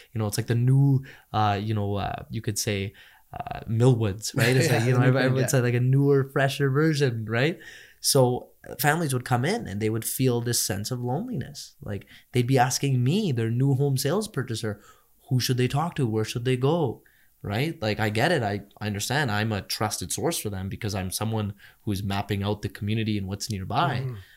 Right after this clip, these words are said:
Speaker 1: But it can be very scary and daunting for new South Asian families to come into a new city.
Speaker 2: Mm-hmm.
Speaker 1: But what you guys are creating is you're giving them an opportunity to very quickly make friends, very
Speaker 2: Exactly.
Speaker 1: quickly find a trusted network of people.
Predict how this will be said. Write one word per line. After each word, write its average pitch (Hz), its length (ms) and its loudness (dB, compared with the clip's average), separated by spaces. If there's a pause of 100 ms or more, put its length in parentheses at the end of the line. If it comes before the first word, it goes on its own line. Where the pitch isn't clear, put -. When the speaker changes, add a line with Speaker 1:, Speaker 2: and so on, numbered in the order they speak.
(180)
Speaker 1:
But 110 120 0
it 117 80 0
can 135 140 0
be 143 80 0
very 113 220 0
scary - 520 -2
and 87 160 -8
daunting 120 600 -6 (260)
for 107 280 -2
new 107 460 2
South 131 320 0
Asian 135 280 0
families 139 480 -8
to - 100 -12
come 131 200 -2
into 135 220 -4
a 113 40 -4
new 110 120 -4
city. 147 400 -8 (100)
Speaker 2:
Mm-hmm. 123 320 -6
Speaker 1:
But 110 100 -2
what 113 120 2
you 120 100 0
guys 127 200 2
are 110 60 -2
creating 131 480 0
is 101 120 -6
you're 104 80 -6
giving 120 260 0
them 117 120 -2
an 117 60 -2
opportunity 117 580 -6
to 104 300 -4 (300)
very 147 440 4
quickly - 760 -2
make 127 200 -4
friends, - 540 -8 (220)
very 131 200 0
Speaker 2:
Exactly. - 140 -4
Speaker 1:
quickly 120 600 0
find 139 260 -2
a 127 40 -2
trusted 139 680 0
network 117 340 -4
of - 140 -14
people. - 440 -8